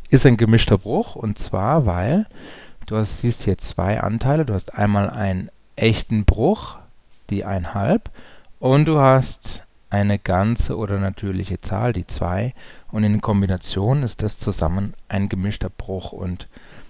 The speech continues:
eine, ein unechter Bruch ist zum Beispiel dreiundzwanzig Fünftel. Das ist immer dann der Fall, wenn der Zähler größer ist als der Nenner.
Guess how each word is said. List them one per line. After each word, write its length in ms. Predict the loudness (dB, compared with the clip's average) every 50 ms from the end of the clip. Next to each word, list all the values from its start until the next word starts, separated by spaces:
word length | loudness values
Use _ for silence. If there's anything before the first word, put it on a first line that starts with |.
| -20 -20 -20 -20 -6 _
eine, 800 | 0 2 4 4 4 2 2 2 0 0 -2 -2 -4 -4 -6 -8 -12 -16 -20 -20 -20 -10
ein 180 | -8 -6 -6 -6
unechter 560 | -8 -4 0 2 4 4 4 4 2 0 0
Bruch 460 | 0 2 2 2 2 2 0 -4 -10
ist 320 | -10 -8 -6 -6 -6 -8 -6
zum 180 | -4 -4 -2
Beispiel 640 | -2 -2 -2 -2 -4 -6 -8 -8 -6 -4 -4 -4 -4 -6 -6 -6
dreiundzwanzig 920 | -6 -4 -2 -2 -2 -2 -2 -4 -4 -4 -4 -4 -4 -4 -6 -8 -8 -8
Fünftel. 680 | -8 -8 -6 -6 -6 -6 -6 -6 -4 -2 0 0 -2 -4 -8 -14 -20 -20 -20 -20 -18 -16 -16 -2 2
Das 160 | 4 6 8
ist 140 | 8 6 6
immer 220 | 6 6 4 4
dann 460 | 4 2 2 2 2 2 0 0 0
der 120 | 0 -2 -2
Fall, 380 | -2 -2 0 2 2 2 4
wenn 300 | 4 4 4 4 4 2
der 340 | 2 2 0 2 2 0 -2 -4 _
Zähler 640 | -10 -4 -2 0 2 2 4 4 4 4 4 4 2 -2 -10 -20 _ _ _ -20 -20 _ -20 -20 -20 -20 -20 -20 -20 -20 -20 -20 -20 -20 -20 -18 -12
größer 540 | -6 -2 2 2 2 4 4 2 0 0
ist 280 | 2 2 2 2 0 -2
als 360 | -4 0 2 2 2 2 2
der 160 | 0 0 0
Nenner. 480 | 2 2 0 0 0 -2 -4 -4 -6 -10